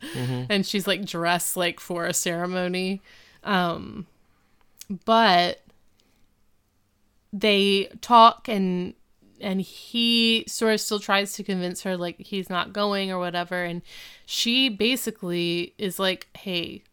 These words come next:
Speaker 2: like, look outside. It's, the moon is fine, and you are fine. Like, everything is fine." And he whips her around and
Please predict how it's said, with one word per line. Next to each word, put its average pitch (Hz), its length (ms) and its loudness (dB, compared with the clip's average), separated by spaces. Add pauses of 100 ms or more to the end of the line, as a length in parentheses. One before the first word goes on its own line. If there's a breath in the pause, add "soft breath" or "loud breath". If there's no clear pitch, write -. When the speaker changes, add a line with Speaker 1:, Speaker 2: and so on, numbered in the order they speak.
(120)
Speaker 2:
like, - 380 -10 (440)
look 180 140 -12
outside. 180 440 -4
It's, - 440 -16 (240)
the 185 60 -8
moon 185 220 -4
is 185 120 -8
fine, 175 380 -4
and 170 180 -10
you 165 100 -6
are 165 120 -4
fine. 170 560 -6 (120)
Like, 180 280 -6
everything 196 380 -6
is 185 140 -6
fine." - 560 -2 (540 loud breath)
And 180 460 -8
he 175 560 -8
whips 185 680 -4
her 196 280 0
around 170 560 -2 (120)
and 175 760 -10